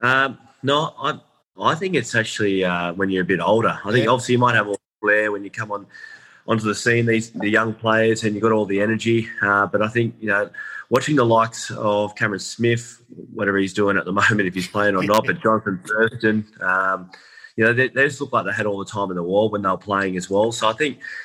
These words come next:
Speaker 1: um, I wouldn't say easier. It probably gets easier between the ears, uh, but probably a bit harder on the body.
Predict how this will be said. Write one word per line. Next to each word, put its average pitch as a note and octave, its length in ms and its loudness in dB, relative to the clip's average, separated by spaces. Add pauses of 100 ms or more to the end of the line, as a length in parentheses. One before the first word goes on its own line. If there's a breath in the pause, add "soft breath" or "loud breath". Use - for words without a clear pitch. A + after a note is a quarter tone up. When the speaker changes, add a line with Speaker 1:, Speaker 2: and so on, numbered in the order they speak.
(260 loud breath)
Speaker 1:
um, G2+ 540 2 (240)
I - 60 -16
wouldn't D#3+ 140 0
say A2+ 260 2
easier. A#2 540 2
It - 160 0
probably D3+ 200 0
gets - 180 0
easier A2+ 280 0
between G2+ 340 0
the G#2+ 220 -2
ears, E3+ 220 -2 (180)
uh, G2 200 4
but F2 120 -6
probably G2 200 0
a - 20 -2
bit F#2 140 2
harder F#2 240 2
on E2+ 80 -2
the E2+ 80 -14
body. E2 320 -4